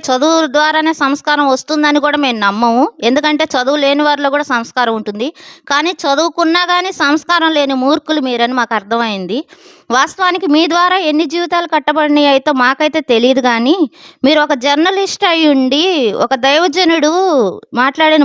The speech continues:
మూడు నిమిషాల వీడియో తీసుకుని మీరు మాట్లాడటం అనేది కరెక్ట్ కాదు. మరి ఆ దైవజనుడు ప్రసంగాల ద్వారా అనేక లక్షల మంది జీవితాలు బాగుపడి ఈరోజు ఎంతో సంతోషంగా ఉన్నామని చెప్తున్నప్పటికీ కూడా మీరు ఇలా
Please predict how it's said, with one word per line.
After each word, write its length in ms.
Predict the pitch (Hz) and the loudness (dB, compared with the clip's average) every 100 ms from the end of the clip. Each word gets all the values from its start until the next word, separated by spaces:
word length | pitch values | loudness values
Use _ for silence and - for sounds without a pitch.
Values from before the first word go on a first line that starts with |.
| 269 | 6
మూడు 140 | 311 311 | 6 6
నిమిషాల 300 | 330 370 339 302 | 4 0 0 2
వీడియో 200 | 311 311 285 | 2 2 0
తీసుకుని 340 | - 285 277 | 0 2 4
మీరు 120 | 262 233 240 | 2 2 -2
మాట్లాడటం 420 | 262 294 277 269 | 0 -4 -2 -2
అనేది 180 | 254 262 - | 0 -2 -2
కరెక్ట్ 280 | 240 - 285 - | -2 -4 -10 -2
కాదు. 300 | 240 214 220 311 - - - - _ _ - | 0 0 0 -4 -6 -20 -20 -20 _ _ -2
మరి 120 | 294 294 | 0 2
ఆ 60 | 269 262 | 0 0
దైవజనుడు 560 | 294 339 330 349 349 330 | 0 0 -2 -2 -2 0
ప్రసంగాల 480 | 311 285 311 320 302 269 | -2 -2 0 0 0 0
ద్వారా 240 | 277 294 294 | 0 0 0
అనేక 240 | 262 311 349 320 | 2 0 0 0
లక్షల 380 | 277 - 330 320 302 | 0 -4 -2 0 2
మంది 200 | 285 285 226 | 2 2 0
జీవితాలు 440 | 285 294 294 277 247 | -2 0 2 2 2
బాగుపడి 460 | 247 285 269 269 269 | 0 0 0 -2 0
ఈరోజు 240 | 247 277 285 | 2 2 2
ఎంతో 200 | 262 285 320 302 | 0 0 -2 0
సంతోషంగా 600 | 254 247 311 349 302 294 269 | -2 0 -2 0 2 2 2
ఉన్నామని 400 | 262 277 269 262 | 2 2 0 0
చెప్తున్నప్పటికీ 720 | 262 240 294 285 277 277 269 294 262 | -2 -2 0 2 0 -4 -2 0 2
కూడా 160 | 262 262 | 0 0
మీరు 220 | 240 214 226 247 247 - - _ - _ _ _ _ _ _ | 2 4 4 2 0 -12 -20 _ -20 _ _ _ _ _ _
ఇలా 140 | 247 | -2